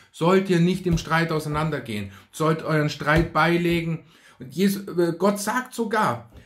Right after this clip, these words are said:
wenn ihr vor dem Altar etwas darbringt, ja, aber einen Clinch oder einen Streit oder eine Meinungsverschiedenheit mit eurem Bruder habt,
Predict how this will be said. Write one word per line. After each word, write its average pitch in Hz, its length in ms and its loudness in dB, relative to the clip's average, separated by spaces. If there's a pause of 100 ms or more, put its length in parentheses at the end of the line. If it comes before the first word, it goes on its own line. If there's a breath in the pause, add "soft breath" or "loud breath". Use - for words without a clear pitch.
wenn 190 220 0
ihr 208 160 2
vor 185 160 0
dem 165 160 2
Altar 170 580 0
etwas 185 380 -2
darbringt, 147 720 -2 (300)
ja, 143 440 -2 (140)
aber 151 580 0
einen 147 360 -2
Clinch 269 600 0 (120)
oder 151 240 -4
einen 135 160 -4
Streit 202 420 0
oder 139 160 0
eine 135 220 -2
Meinungsverschiedenheit 196 1000 -2
mit 147 100 -4
eurem 147 300 0
Bruder 175 400 0
habt, 95 300 -6